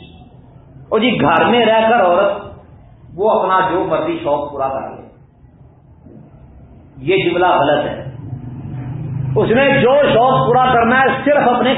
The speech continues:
خصم کے سامنے کرے، شوہر کے سامنے ٹھیک ہے جیسا مرضی پہنے، چاہے کچھ بھی نہ پہنے،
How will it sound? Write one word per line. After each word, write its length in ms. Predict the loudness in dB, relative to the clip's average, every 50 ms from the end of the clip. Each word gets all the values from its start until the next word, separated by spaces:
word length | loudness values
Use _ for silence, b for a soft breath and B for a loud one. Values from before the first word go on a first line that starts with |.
| 0
خصم 300 | 0 0 2 2 2 2
کے 160 | 2 2 2
سامنے 300 | 2 0 0 0 -2 -2
کرے، 220 | -4 -6 -8 -10 -10 -14 -16 -20 -20 -20 -20 -20 -20 -20 _ -20 -20 -20 -20 -20 -20 -20 -20 -20 -20 _ -20 -20 -20 -20 -20 -20 -20 -20 -20 -20 -20 -20 -20 -20 -20 -20 -20 -20 -20 -20 -20 -20 -20 -20 -20 _ _ _ _ _ -2
شوہر 340 | 0 2 2 2 2 2 2
کے 120 | 2 2
سامنے 320 | 2 2 2 2 2 2 0
ٹھیک 260 | 0 0 0 0 0
ہے 100 | 0 0
جیسا 280 | 2 2 2 2 2 0
مرضی 280 | 0 0 0 -2 -2 -2
پہنے، 280 | -2 -2 -2 -4 -2 -2
چاہے 220 | 0 0 2 2 2
کچھ 100 | 0 0
بھی 200 | 0 2 2 2
نہ 220 | 2 2 2 2
پہنے، 500 | 0 0 0 -2 -4 -8 -12 -14 -18 -20